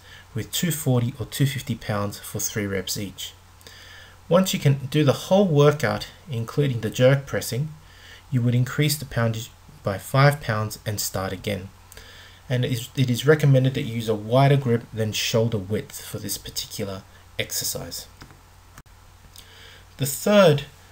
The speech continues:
and a very important exercise, is kind of stated here as upright rowing, but it is more of a power pull.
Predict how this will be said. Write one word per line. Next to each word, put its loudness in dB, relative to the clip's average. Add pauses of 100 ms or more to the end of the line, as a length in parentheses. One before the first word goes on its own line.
(140)
and 2
a 2
very 4
important 2
exercise, -4 (580)
is 2 (180)
kind 0
of 2
stated 6
here 2
as -2
upright 2
rowing, 4
but 0
it 0
is 0
more 4
of 0
a 0
power 2
pull. -12